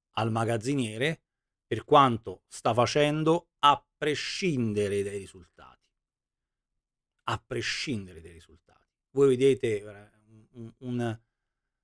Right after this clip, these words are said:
un'impalcatura di gioco che esalta, che esalta i singoli e non fa più distinzione tra quelli che ci sono da anni e quelli che sono arrivati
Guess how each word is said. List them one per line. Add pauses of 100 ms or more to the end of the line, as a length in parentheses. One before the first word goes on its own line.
(260)
un'impalcatura
di
gioco
che
esalta, (1000)
che
esalta
i
singoli (720)
e
non
fa
più
distinzione
tra
quelli
che
ci
sono
da
anni
e
quelli
che
sono
arrivati